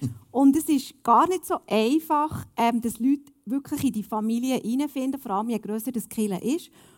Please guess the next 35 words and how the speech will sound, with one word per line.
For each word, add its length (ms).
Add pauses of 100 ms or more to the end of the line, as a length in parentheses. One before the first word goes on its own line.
(120)
Und 140
ich 60
glaube, 260 (680)
es 180
ist 160
uns 200
nicht 220
schlecht 380
gelungen. 320
Natürlich 400
geht 220
der 60
Prozess 600
weiter, 260
wir 120
müssen 240
da 140
dranbleiben. 840 (760)
Ähm, 560 (720)
und 140
genau 320
dran, 300
und 160
darum 180
blei-, 200 (100)
bleibt 240
das 120
zweite 500
Ziel, 360
Connect 480
Pe-, 180 (220)
People, 500
bleibt 260
eigentlich 240
bestehen. 600